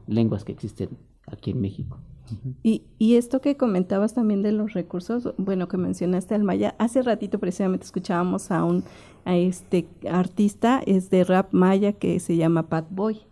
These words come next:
Speaker 1: Ajá.
Speaker 3: Entonces,
Speaker 2: Ah.
Speaker 3: a mí
Speaker 2: Sí,
Speaker 3: me
Speaker 2: sí, sí,
Speaker 3: llamaba
Speaker 2: creo que sí
Speaker 3: mucho
Speaker 2: lo
Speaker 3: la
Speaker 2: conozco.
Speaker 3: atención porque yo dije, seguramente Pat es una palabra en maya, ¿no? Porque escuchamos muchas palabras en
Speaker 2: Ujú.
Speaker 3: inglés, en la publicidad,
Speaker 1: Sí.
Speaker 3: incluso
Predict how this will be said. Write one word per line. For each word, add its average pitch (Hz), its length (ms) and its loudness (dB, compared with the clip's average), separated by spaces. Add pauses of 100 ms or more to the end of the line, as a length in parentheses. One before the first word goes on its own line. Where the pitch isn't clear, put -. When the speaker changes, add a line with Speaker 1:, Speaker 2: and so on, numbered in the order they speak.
Speaker 1:
Ajá. 123 360 -4
Speaker 3:
Entonces, 185 520 4 (240)
Speaker 2:
Ah. 208 100 0
Speaker 3:
a 214 40 4
mí 240 100 6
Speaker 2:
Sí, 269 60 8
Speaker 3:
me 277 80 8
Speaker 2:
sí, 285 40 6
sí, 277 40 8
Speaker 3:
llamaba 262 200 4
Speaker 2:
creo 269 120 4
que 254 60 4
sí 247 60 2
Speaker 3:
mucho 285 120 2
Speaker 2:
lo 262 60 2
Speaker 3:
la 247 60 4
Speaker 2:
conozco. 226 140 0
Speaker 3:
atención 214 440 4
porque 214 440 2 (280)
yo 208 100 6
dije, 202 240 4
seguramente 220 560 2
Pat 247 440 0
es 196 180 0
una 175 180 0
palabra 170 380 0
en 175 100 0
maya, 202 300 2
¿no? 214 140 0
Porque 214 280 2 (300)
escuchamos 302 480 4
muchas 339 260 6
palabras 208 460 4
en 208 100 4
Speaker 2:
Ujú. 190 80 4
Speaker 3:
inglés, 185 560 6
en 196 80 0
la 175 160 -2
publicidad, 175 920 2
Speaker 1:
Sí. 190 120 0
Speaker 3:
incluso 190 400 0